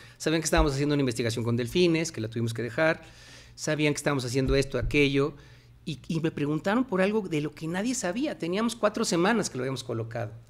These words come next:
Un láser empotrado en el techo de, eh, sí, preguntaron, "Bueno,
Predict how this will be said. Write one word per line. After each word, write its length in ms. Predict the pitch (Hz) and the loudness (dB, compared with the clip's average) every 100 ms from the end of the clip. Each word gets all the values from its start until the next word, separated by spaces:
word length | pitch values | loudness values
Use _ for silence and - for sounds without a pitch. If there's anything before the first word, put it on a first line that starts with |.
| - - - - - | -20 -20 -20 -16 0
Un 180 | 185 175 | 4 6
láser 460 | 170 160 - 117 | 4 2 -2 0
empotrado 580 | 117 113 117 113 123 117 | 0 -2 -4 0 0 2
en 60 | 110 | -2
el 100 | 104 | -4
techo 360 | 113 110 - 110 | -4 -6 -6 -10
de, 220 | 110 95 - - - - - - - - - - | -10 -12 -14 -18 -20 -20 -20 -20 -20 -20 -20 -18
eh, 100 | 139 | -12
sí, 160 | 113 117 | -8 -6
preguntaron, 420 | 113 104 110 113 | -6 -8 -6 -2
"Bueno, 260 | 190 240 | 2 2